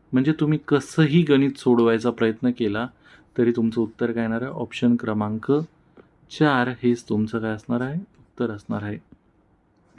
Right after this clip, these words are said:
जर तुमचे काही डाऊट्स आहे माझ्यापर्यंत पोहोचायचे असतील तर हा आपला Telegram ग्रुप आहे, याचा क्यूआर कोड स्कॅन करा किंवा Telegram-वरती ॲट द रेट गणितच गणित वन सर्च करा.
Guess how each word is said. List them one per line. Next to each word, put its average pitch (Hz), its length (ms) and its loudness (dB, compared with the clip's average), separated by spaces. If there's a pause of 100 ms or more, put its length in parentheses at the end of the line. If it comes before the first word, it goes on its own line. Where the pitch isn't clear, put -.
(120)
जर 110 200 2
तुमचे 117 300 0
काही 113 220 -2
डाऊट्स 110 420 2
आहे 113 220 0 (600)
माझ्यापर्यंत 120 540 2
पोहोचायचे 120 480 0
असतील 113 380 -2 (160)
तर 120 100 -6
हा 113 280 -2
आपला 113 240 0 (140)
Telegram 117 440 4 (440)
ग्रुप 123 500 0
आहे, 117 220 -6 (460)
याचा 120 160 -2 (100)
क्यूआर 123 300 4
कोड 131 160 2
स्कॅन 123 280 4
करा 117 240 0
किंवा 113 240 -2
Telegram-वरती 113 640 0
ॲट 107 220 0
द 113 60 4
रेट 120 200 4
गणितच 117 480 2
गणित 120 260 4
वन 117 200 2
सर्च 101 300 -2
करा. 107 220 -2